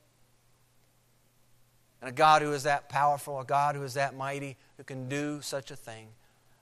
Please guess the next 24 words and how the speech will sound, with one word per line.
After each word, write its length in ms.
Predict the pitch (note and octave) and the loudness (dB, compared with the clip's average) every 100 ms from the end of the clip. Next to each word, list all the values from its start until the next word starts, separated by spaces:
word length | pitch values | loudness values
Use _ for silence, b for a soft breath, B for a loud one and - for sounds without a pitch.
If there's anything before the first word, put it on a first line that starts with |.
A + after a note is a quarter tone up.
| _ | _
Lord, 260 | B2 C3 B2+ - _ _ _ _ - _ | -6 -6 -6 -10 _ _ _ _ -20 _
I 40 | - | -4
pray 220 | D#3+ D3 | 0 2
that 100 | C3+ | 0
it 80 | A#2+ | -6
would 120 | B2 | -6
bolster 420 | C#3 C#3 - C3+ B2 | -4 -4 -6 -8 -4
our 180 | B2 | -4
faith 680 | A2 - C#3+ G2 - - - - _ _ _ _ _ _ _ - | -4 -6 -6 -8 -12 -18 -20 -20 _ _ _ _ _ _ _ -16
and 80 | A2+ | -12
our 80 | A2 | -10
confidence 960 | - D3+ C#3 A#2 G2+ F2+ - - - - - - - b b b b _ _ - | -8 -6 -6 -8 -14 -10 -6 -6 -6 -12 -20 -20 -20 b b b b _ _ -14
in 140 | B2 | -12
who 220 | G#2 C#3 F3 | -8 -4 -2
you 240 | F3+ D3 | -2 -4
are 320 | G#2 G#2+ A2 - _ _ _ _ _ - | -6 -8 -12 -18 _ _ _ _ _ -10
and 220 | C3 B2+ | -8 -2
what 200 | C#3+ C#3 | -2 -2
you 200 | C#3+ C3+ | -6 -4
will 180 | C3+ B2 | -4 -4
do. 240 | A#2 B2 G2 _ _ _ _ _ _ _ _ _ _ _ _ _ _ _ _ _ _ | -6 -8 -12 _ _ _ _ _ _ _ _ _ _ _ _ _ _ _ _ _ _
May 260 | C3+ D3+ E3+ | -6 -2 0
this 220 | F3 D#3 | -2 -4
church 500 | - E3+ A#2+ - - | -4 -6 -6 -12 -14